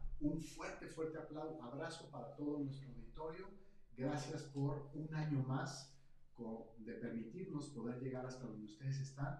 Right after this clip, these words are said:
y poder pasar un ratito de aprendizaje de la homeopatía, de la salud en general, con todos ustedes. Quiero agradecer a nuestro equipo técnico que siempre ha estado al pie del cañón, incluso a la mitad de algunas transmisiones donde se han puesto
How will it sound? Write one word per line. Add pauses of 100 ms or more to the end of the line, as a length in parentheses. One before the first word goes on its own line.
y
poder
pasar
un
ratito
de
aprendizaje (380)
de
la
homeopatía,
de
la
salud
en
general, (220)
con
todos
ustedes. (760)
Quiero
agradecer
a
nuestro
equipo
técnico
que
siempre
ha
estado
al
pie
del
cañón, (320)
incluso
a
la
mitad
de
algunas
transmisiones
donde
se
han
puesto